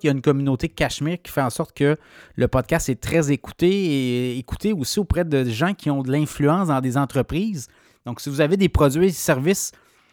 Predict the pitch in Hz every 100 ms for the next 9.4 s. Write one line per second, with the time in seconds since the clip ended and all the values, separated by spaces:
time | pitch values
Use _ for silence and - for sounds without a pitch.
0 | - - 120 123 120 - 143 139 135 127
1 | 143 127 156 175 - 147 160 165 127 131
2 | 139 123 139 131 127 151 190 190 120 -
3 | _ - - 180 190 147 180 190 180 139
4 | 135 135 151 - - 156 156 202 147 131
5 | 143 135 127 143 170 175 156 - - 147
6 | 170 185 - 135 127 120 120 117 - -
7 | - - - - 117 117 123 143 160 139
8 | 127 120 - 127 120 117 135 151 120 127
9 | - 123 117